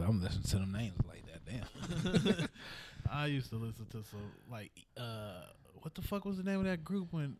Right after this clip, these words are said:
Speaker 2: not E P M D, but it was Eric Sermon.
Speaker 1: Def Squad?
Speaker 2: Def Squad.
Speaker 1: Uh.
Speaker 2: Uh, what else?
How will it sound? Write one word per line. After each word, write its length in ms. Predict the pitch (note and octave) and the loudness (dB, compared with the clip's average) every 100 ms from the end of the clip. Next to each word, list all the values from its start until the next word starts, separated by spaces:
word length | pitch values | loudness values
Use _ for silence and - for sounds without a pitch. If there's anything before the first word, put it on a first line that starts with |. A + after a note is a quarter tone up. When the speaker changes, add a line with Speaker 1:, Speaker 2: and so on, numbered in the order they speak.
| G#2+ | -4
Speaker 2:
not 220 | C#3+ E3 | -4 -2
E 140 | D3+ F3 | -2 -2
P 180 | - | 0
M 140 | E3 D3+ | 0 2
D, 200 | E3 F3+ | 2 2
but 160 | C#3 B2+ | 2 0
it 60 | B2 | 0
was 120 | A2 | -2
Eric 300 | C#3 D#3 E3+ | -2 0 0
Sermon. 560 | D3+ F3 F3 E3+ E3+ E3 - - - - - - - - | -2 0 0 2 2 2 -2 -14 -20 -20 -20 -20 -10 12
Speaker 1:
Def 160 | B2 | 12
Squad? 360 | C3+ - E3+ F#3+ - _ - | 12 12 8 6 -4 _ -8
Speaker 2:
Def 260 | C#3+ C#3+ D3 | -2 0 -2
Squad. 600 | - D3 C#3+ C#3+ C#3+ C#3 - | -4 -2 0 2 2 0 2
Speaker 1:
Uh. 240 | F#2+ F2 - - - - - - - B2 | 4 4 2 -6 -6 -8 -8 -18 -18 -12
Speaker 2:
Uh, 600 | B2 B2+ A#2+ G#2+ G#2 A#2 C3 | -10 -8 -8 -8 -8 -10 -10
what 140 | D3+ | -8
else? 340 | F#3 C#3 A2 | -4 -4 -6